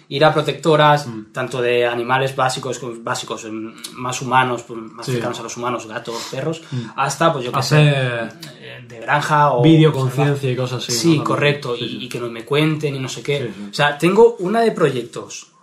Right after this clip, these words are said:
Speaker 1: de, de vídeos de esos
Speaker 2: Sí.
Speaker 1: que ojalá algún día el canal fuera, vaya bien,
Speaker 2: Sí.
Speaker 1: o de alguna manera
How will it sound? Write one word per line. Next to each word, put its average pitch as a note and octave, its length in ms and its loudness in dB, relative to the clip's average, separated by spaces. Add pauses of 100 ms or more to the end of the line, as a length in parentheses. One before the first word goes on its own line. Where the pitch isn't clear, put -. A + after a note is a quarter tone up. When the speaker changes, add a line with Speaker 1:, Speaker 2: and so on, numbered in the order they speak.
(460)
Speaker 1:
de, C3+ 300 -16
de B2 220 -6
vídeos E3 320 2
de C3+ 180 0
esos B3+ 380 -4 (100)
Speaker 2:
Sí. A2 240 -12 (380)
Speaker 1:
que D3+ 100 2
ojalá C#3 600 4 (200)
algún C#3 360 4
día A#2 320 -2
el A2+ 80 -10
canal C3 340 -2
fuera, C3 420 -4
vaya B2 280 -2
bien, D#3 280 0
Speaker 2:
Sí. A2+ 280 -8 (340)
Speaker 1:
o C3+ 140 -2
de C3 40 2
alguna E3 420 6
manera B2+ 640 0